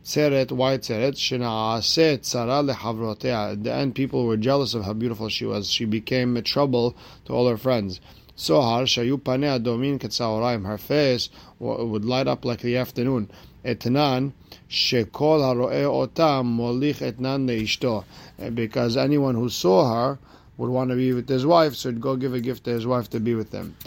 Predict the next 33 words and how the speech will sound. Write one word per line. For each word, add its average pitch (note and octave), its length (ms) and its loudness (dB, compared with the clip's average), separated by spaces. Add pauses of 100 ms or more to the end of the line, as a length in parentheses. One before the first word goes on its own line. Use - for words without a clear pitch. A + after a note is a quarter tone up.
(380)
Vaytzav A#2 460 2
Paro C#3 340 2
lechol B2+ 300 -2
ha'amo. B2 540 0 (220)
Paro A#2+ 380 0
commanded B2 500 -4
that A#2 60 -4
every B2+ 220 0
boy B2 200 0
gets A#2 200 -6
thrown B2+ 160 0
into G#2+ 180 -6
the G#2 120 -4
river. B2+ 300 2
Amar B2 340 2
Rabbi B2+ 180 2
Yossi A#2+ 360 0
ben A#2 160 2
Rabbi A2 200 0
Hanina, A#2 880 0
af C#3+ 140 -2
al B2 200 2
amo B2 380 2
gazar. A2 380 -2
He G#2+ 100 -2
said, B2+ 180 -2
"Even C#3 300 0
the C3 100 2
Egyptians B2 440 -2
have A#2 180 -4
to A2+ 80 -4
do G#2 200 0
it." F2+ 140 -10